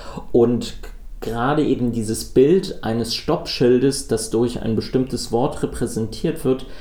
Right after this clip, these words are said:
ist etwas, was meines Erachtens nach sehr einprägsam ist in Bezug auf diese, ähm,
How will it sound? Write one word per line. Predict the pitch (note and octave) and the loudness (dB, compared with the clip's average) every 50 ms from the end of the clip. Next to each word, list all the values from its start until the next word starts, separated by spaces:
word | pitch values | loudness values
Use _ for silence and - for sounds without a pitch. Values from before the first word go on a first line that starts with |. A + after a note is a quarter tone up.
| - - - - | -8 -8 -4 -2
ist | B2+ B2+ - | -2 -2 -2
etwas, | - - - - B2 A#2+ - - A2 | -2 -4 -4 -2 -4 -4 -4 -2 -2
was | A#2 A2+ - A2+ | -4 -2 -2 0
meines | A2+ A#2 B2+ C3 - | 0 0 0 0 -2
Erachtens | - - A2 - B2+ B2 - - | -2 -4 -2 -4 -4 -4 -2 -2
nach | B2 A#2+ A#2+ A2+ | -2 -2 -2 0
sehr | A#2 A2+ A#2 A#2 - | 0 0 0 0 0
einprägsam | A2+ A#2 B2+ B2 - - A2+ - - - G#2+ G#2 G#2+ - | 0 0 0 0 0 0 -2 -2 -2 -2 -2 -2 -2 -2
ist | - - - - | -4 -4 -4 -4
in | G#2+ G#2 | -4 -4
Bezug | G2+ G2 - - - A2+ - - | -4 -4 -4 -4 -4 -4 -4 -4
auf | - G#2+ A2+ G#2+ - - - | -2 -2 -2 -4 -4 -6 -6
diese, | - A2 G#2+ - - G#2 G#2 G#2 G2+ - - - | -4 -4 -4 -2 0 0 0 0 0 -2 -2 -2
ähm, | A2+ A2 G#2+ G#2+ G#2+ G#2+ | -2 0 0 0 -2 -4